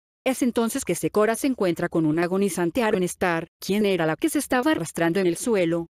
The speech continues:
Secora inmediatamente va a auxiliarla. Esta quedó asombrada y perpleja al ver la cantidad de heridas y espinas clavadas en todo el cuerpo que tenía Arwen.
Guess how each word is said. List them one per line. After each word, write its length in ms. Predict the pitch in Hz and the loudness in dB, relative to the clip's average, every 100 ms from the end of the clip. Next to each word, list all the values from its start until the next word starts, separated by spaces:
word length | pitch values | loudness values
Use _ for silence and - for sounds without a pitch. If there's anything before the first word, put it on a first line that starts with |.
| - | -4
Secora 380 | 214 - 208 | -2 2 2
inmediatamente 840 | 165 156 156 165 175 208 180 160 170 | 2 2 2 0 0 0 0 0 0
va 80 | |
a 60 | 160 | 0
auxiliarla. 800 | 156 - 156 214 180 160 170 170 - | -2 -2 -2 0 0 0 -2 -4 -2
Esta 240 | 240 - | -2 -2
quedó 240 | 180 254 214 | -2 0 0
asombrada 580 | 220 147 143 190 170 202 | -2 -4 -2 0 0 0
y 40 | |
perpleja 460 | - 165 180 175 185 | -2 -2 -2 -2 -2
al 80 | |
ver 180 | 165 175 | 0 0
la 120 | 175 | 0
cantidad 440 | 202 214 180 170 175 | -2 -2 0 2 2
de 80 | 190 | 2
heridas 360 | 220 180 151 | 0 0 -2
y 40 | 226 | -4
espinas 460 | - 185 180 190 | -2 -2 0 -2
clavadas 500 | - 170 160 165 147 | -2 -2 0 -2 -2
en 80 | 175 | -4
todo 260 | - 247 277 | 0 2 2
el 120 | 269 | 0
cuerpo 340 | 254 262 262 | 0 2 0
que 120 | 240 | -2
tenía 460 | 160 156 170 185 208 | 0 2 2 2 2
Arwen. 440 | 185 156 190 190 | 0 0 0 -2